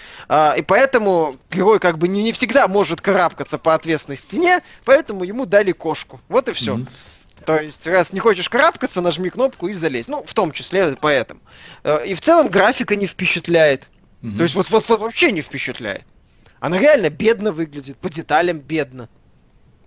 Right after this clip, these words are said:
Speaker 1: Ну вот, то есть мне кажется, что всё-таки Ubisoft с Ассасином как-то с-, села в лужу. Они в-, замахнулись на супердвижок вот этот в Unity,
Speaker 2: Мгм.
Speaker 1: а реальность оказалась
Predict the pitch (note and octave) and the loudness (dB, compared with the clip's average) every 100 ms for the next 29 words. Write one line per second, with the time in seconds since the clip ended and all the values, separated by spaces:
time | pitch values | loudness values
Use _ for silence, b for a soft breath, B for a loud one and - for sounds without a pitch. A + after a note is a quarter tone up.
0 | _ C#3+ E3 D#3+ C#3+ - D#3+ D#3+ G#3 A3 | _ -8 -4 -2 -2 -4 -6 -2 0 2
1 | A#3+ A3+ - G#3 G3 - G#3+ - F3 F3+ | 2 0 -6 -10 -6 -2 -4 -6 -12 -10
2 | F3+ - G#3 - F#3 G#3 F#3 - F#3+ E3 | -8 -4 -6 -6 -6 -4 -4 -4 -6 -2
3 | F3 - E3+ - B B B B B B | -2 0 -4 -4 B B B B B B
4 | B - - - - A3 G3+ G3+ A3+ G3 | B -14 -12 -8 -2 2 4 4 2 2
5 | D#3 D3+ E3 C#3+ - - - - D#3+ D3+ | 2 2 2 0 -8 -20 -20 -12 -6 -2
6 | C#3+ G#3 G#3 A3+ A#3+ F#3 C#3+ E3 - G3 | 2 2 2 2 2 0 0 -2 -2 0
7 | F3+ D#3 E3 F#3 D#4 D#4+ A3+ - C#3+ B2 | 0 0 0 4 4 4 2 2 0 -2
8 | - - _ D3 E3 F#3+ D#3+ C3 A2 B2 | -14 -20 _ -10 -4 -2 -2 -4 -6 -8
9 | C3+ - b b b b b D#3 F3+ G#3+ | -10 -20 b b b b b -2 2 2
10 | C4+ C4 - - F3 G3+ A3 G#3+ - | 2 0 -2 -2 0 2 2 0 -4